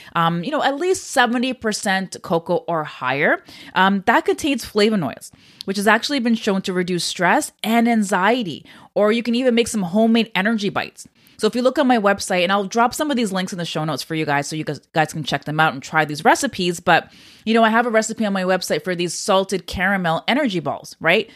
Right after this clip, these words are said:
So try doing that. I love anything salted caramel. <laughs> Um, you know, the other thing you can try is,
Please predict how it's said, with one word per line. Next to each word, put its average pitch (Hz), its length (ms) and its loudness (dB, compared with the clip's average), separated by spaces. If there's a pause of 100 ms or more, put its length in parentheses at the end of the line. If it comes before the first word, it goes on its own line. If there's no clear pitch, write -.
(180)
So - 100 -18
try 147 280 -2
doing 226 280 2
that. 269 260 4 (160)
I 135 120 -6
love 160 520 -2 (220)
anything 170 500 -6
salted 135 420 -8
caramel. 113 400 -8 (120)
<laughs> - 80 4 (1500)
Um, 208 580 4 (480)
you 196 60 -4
know, 202 100 2
the 208 120 6
other 233 120 6
thing 240 140 0
you 226 80 0
can 220 120 0
try 190 280 0
is, 185 320 0